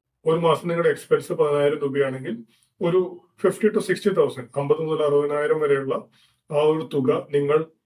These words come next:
നിർബന്ധമായും ഒരു സെപ്പറേറ്റ് അക്കൗണ്ടിൽ ഒരു എമർജൻസി ഫണ്ടിന് വേണ്ടി നിങ്ങൾ മാറ്റിവെക്കും.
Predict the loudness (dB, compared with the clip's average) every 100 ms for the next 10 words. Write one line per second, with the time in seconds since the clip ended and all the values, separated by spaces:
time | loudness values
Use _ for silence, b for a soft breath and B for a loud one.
0 | -4 -2 0 2 2 2 0 -2 -10 -10
1 | -10 0 2 4 2 2 2 0 2 -2
2 | -4 0 0 0 -2 -2 -4 -4 -8 -4
3 | -4 -4 -4 -6 -4 -6 -6 -6 -10 _
4 | -12 -10 -12 -14